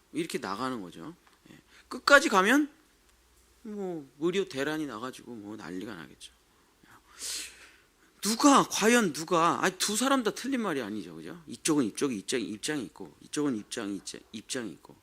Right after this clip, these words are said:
틀린 말은 아니에요. 이쪽도 맞고, 이쪽도 맞고. 근데 절대 타협 보지 않는, 예, 그 이기적인 선택이, 예, 이제 나라를 위기로 몰고 가고 있는데, 그 이기적인 선택, 예, 그, 예,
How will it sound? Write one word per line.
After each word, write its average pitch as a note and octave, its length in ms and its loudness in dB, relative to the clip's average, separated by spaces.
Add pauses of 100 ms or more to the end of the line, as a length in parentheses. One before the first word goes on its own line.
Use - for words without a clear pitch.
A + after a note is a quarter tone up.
틀린 A#3 260 -4
말은 G3 220 -2
아니에요. D3+ 220 -12
이쪽도 - 400 -12
맞고, - 440 -10
이쪽도 - 380 -20
맞고. - 260 -20 (1200)
근데 A#2+ 140 -6
절대 C#3 400 -2
타협 F#3 360 -4
보지 C3+ 260 -6
않는, F2+ 440 -8 (460)
예, - 60 -20 (180)
그 - 120 -8
이기적인 F3 640 4
선택이, C#3+ 600 -4 (640)
예, - 220 -20 (160)
이제 F2+ 380 -10 (120)
나라를 G2+ 640 0
위기로 B2 380 -4
몰고 G#2 440 -4
가고 F#2 240 -8
있는데, F2 380 -14 (640)
그 F#3+ 120 -4
이기적인 G3+ 640 6
선택, E3+ 420 -4 (540)
예, D2+ 340 -20
그, D3+ 580 2 (300)
예, D#2 220 -12